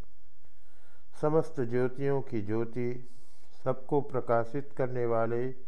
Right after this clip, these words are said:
परम प्रकाश में हिरण्यगर्भ रूप परमेश्वर का ही वर्णन यहाँ तेजस नाम से हुआ है। ब्रह्मसूत्र के ज्योतिष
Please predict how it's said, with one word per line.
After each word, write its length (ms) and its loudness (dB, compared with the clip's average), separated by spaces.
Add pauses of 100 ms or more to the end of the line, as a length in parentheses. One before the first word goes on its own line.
(640)
परम 320 2
प्रकाश 640 0
में 300 0
हिरण्यगर्भ 840 0
रूप 360 0
परमेश्वर 640 0
का 220 0
ही 200 0
वर्णन 540 -2 (580)
यहाँ 360 0
तेजस 560 0
नाम 320 0
से 240 -2
हुआ 300 0
है। 240 -2 (880)
ब्रह्मसूत्र 880 0
के 300 0 (300)
ज्योतिष 640 0